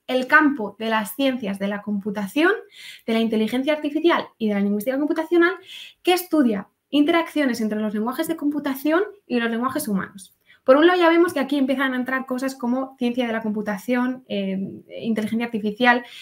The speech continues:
que son, pues, campos, ramas, ¿no? Que, que, eh, pues, tradicionalmente se entiende más de ciencias, ¿no? Y todo esto forma parte, eh, toma parte en las tareas, eh, de procesamiento del lenguaje natural.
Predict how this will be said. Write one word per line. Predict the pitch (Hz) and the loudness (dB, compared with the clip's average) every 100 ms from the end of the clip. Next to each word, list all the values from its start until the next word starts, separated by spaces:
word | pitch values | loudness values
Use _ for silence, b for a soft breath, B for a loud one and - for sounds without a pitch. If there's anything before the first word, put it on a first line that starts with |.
| B | B
que | - | -8
son, | 202 220 220 | -2 -2 -2
pues, | 208 190 - - | -6 -8 -14 -10
campos, | - 240 254 262 | 0 2 4 2
ramas, | 240 262 269 | 4 4 4
¿no? | 294 | 0
Que, | 311 214 - - - | 0 -2 -2 -6 -6
que, | 196 185 196 185 - 220 - | -4 -2 -2 -4 -4 -10 -14
eh, | 202 202 196 196 b b b - | -8 -6 -6 -8 b b b -10
pues, | 208 - - - - - - | -8 -8 -14 -20 -20 -20 -2
tradicionalmente | 226 226 214 226 240 247 | 0 4 4 4 2 2
se | |
entiende | 247 254 247 | 2 4 4
más | 233 | 4
de | 208 | 2
ciencias, | 185 190 185 185 208 | 0 0 0 -4 -6
¿no? | 349 B B B | -6 B B B
Y | - 196 | -4 0
todo | 226 269 | 4 6
esto | 320 330 - 339 - - | 6 4 -2 -4 -4 -6
forma | 247 277 277 | 2 4 8
parte, | 294 311 - 349 - | 6 6 -4 -8 -8
eh, | 220 196 - | -12 -10 0
toma | 247 269 | 4 6
parte | 269 277 - 277 - 233 | 6 4 0 -4 -2 -4
en | 214 208 | -2 -2
las | 190 - | -4 -4
tareas, | 196 226 247 254 - | -2 0 -2 -4 -10
eh, | - 202 202 | -8 -4 -2
de | 208 | -4
procesamiento | 202 190 196 202 | -4 -2 -2 -2
del | 226 | -2
lenguaje | 202 202 | -4 -4
natural. | 214 190 180 - | -6 -6 -12 -14